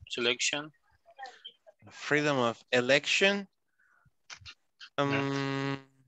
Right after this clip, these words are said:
Speaker 2: freedom of speech. Having an expected value equal to a population parameter being estimated. Mm, I'm lost. I got lost.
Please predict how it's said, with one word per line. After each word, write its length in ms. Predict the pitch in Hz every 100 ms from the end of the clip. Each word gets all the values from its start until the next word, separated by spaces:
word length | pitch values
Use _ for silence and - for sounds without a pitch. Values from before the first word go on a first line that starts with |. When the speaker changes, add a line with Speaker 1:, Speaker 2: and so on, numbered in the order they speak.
| _ _ _ _ _ _ _ - - _ - - - _ _
Speaker 2:
freedom 340 | 170 175 170 156
of 180 | 139
speech. 800 | - - - - 170 185 - - - - - - - - _ _ _ - - _ _ _ _ _ _ _ _ _ _ _ _ -
Having 260 | 165 175
an 220 | 160 151 - _ _ _
expected 840 | - 139 - - 185 - - 175 151
value 600 | 135 123 160 165 165 160
equal 500 | 165 151 - 147 143 -
to 440 | 156 147 143 143 143 _ _ - - _ _ _
a 60 | 135
population 760 | - 131 143 135 139 - 139 135
parameter 520 | 135 127 123 123 117
being 240 | 120 120
estimated. 600 | 120 - - 113 107 104
Mm, 540 | - 120 117 113 107 101
I'm 240 | 117 131
lost. 520 | 117 120 120 - - - _ _ _ _
I 120 | -
got 160 | 165 180
lost. 420 | 185 185 - -